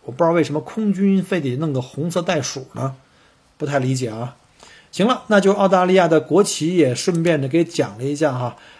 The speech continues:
呃，大家可能有时候经常会混淆，说这个澳洲的国旗跟新西兰国旗特别的容易混淆。没错，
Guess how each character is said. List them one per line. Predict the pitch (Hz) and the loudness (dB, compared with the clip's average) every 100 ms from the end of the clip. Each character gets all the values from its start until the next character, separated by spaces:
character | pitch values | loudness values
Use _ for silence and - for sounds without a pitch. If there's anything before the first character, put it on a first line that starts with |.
| _ | _
呃， | 143 135 | -6 2
大 | 175 | 4
家 | 175 | 4
可 | 170 143 | 2 0
能 | 160 | 0
有 | 127 | 0
时 | |
候 | 139 | 0
经 | 147 | 0
常 | 156 | 0
会 | 156 139 | 2 2
混 | - 120 | 0 -8
淆， | - 127 | -2 -2
说 | 147 180 196 | 0 2 0
这 | 214 | 0
个 | 160 156 - | 2 2 2
澳 | 180 | 2
洲 | 190 | 2
的 | 165 | 0
国 | 180 | -2
旗 | 170 170 | -2 -2
跟 | 175 | -2
新 | 165 - 170 | -2 -4 -2
西 | |
兰 | 170 | 0
国 | 156 160 | 0 0
旗 | 160 | -2
特 | 160 - 247 175 131 | -6 -6 -2 0 0
别 | 127 135 | -2 -2
的 | 160 131 120 135 | 0 0 -2 -6
容 | 131 | -4
易 | 160 | -4
混 | - 120 | -6 -12
淆。 | 123 120 | -10 -10
没 | 131 156 | -6 0
错， | 185 | 0